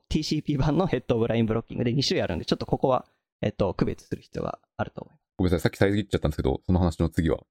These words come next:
Speaker 1: えっと、エイチティーティーピー一では、まあ、エイチティーティーピーヘッドオブラインブロッキングっていうのが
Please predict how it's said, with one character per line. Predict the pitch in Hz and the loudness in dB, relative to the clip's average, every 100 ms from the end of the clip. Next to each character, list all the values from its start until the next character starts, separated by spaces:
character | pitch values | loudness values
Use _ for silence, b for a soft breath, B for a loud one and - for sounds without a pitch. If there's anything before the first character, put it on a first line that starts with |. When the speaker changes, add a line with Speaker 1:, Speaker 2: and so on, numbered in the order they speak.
| - | -4
Speaker 1:
え | 143 | 0
っ | |
と、 | 131 - | 2 2
エ | |
イ | 185 | -2
チ | - | -2
テ | 208 | -2
ィ | |
ー | |
テ | - | -2
ィ | |
ー | |
ピ | 175 | -2
ー | - | -2
一 | 156 - | -2 -2
で | 226 | 0
は、 | 120 110 | 0 0
ま | 107 | 0
あ、 | - | 0
エ | 139 | -2
イ | |
チ | - | -2
テ | - | -4
ィ | 160 | -2
ー | |
テ | 160 | -2
ィ | |
ー | 151 | -2
ピ | 151 | -2
ー | 143 | -2
ヘ | 127 | -4
ッ | - | 0
ド | 131 | 0
オ | |
ブ | 127 | 2
ラ | 127 | 2
イ | |
ン | 127 | 2
ブ | 123 | 2
ロ | |
ッ | 127 | 0
キ | - | -4
ン | 123 | -4
グ | 143 | -2
っ | |
て | 156 - | -4 -4
い | 101 | -2
う | |
の | 113 | -2
が | - | -4